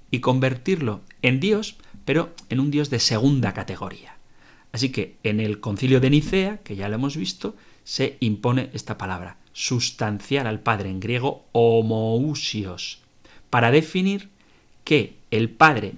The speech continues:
y el Hijo tienen la misma naturaleza y que el Padre no ha creado al Hijo,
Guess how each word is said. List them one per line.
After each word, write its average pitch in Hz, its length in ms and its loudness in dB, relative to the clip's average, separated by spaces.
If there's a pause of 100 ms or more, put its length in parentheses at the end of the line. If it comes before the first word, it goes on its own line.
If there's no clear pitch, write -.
y 151 100 4
el 160 100 4
Hijo 185 260 -2
tienen 180 280 -2
la 120 120 2
misma 190 680 2
naturaleza 151 840 0
y 123 100 -4
que - 160 -4
el 107 100 -2
Padre 147 520 0
no 160 360 4
ha 170 200 -4
creado 143 480 4
al 165 120 2
Hijo, 170 320 -6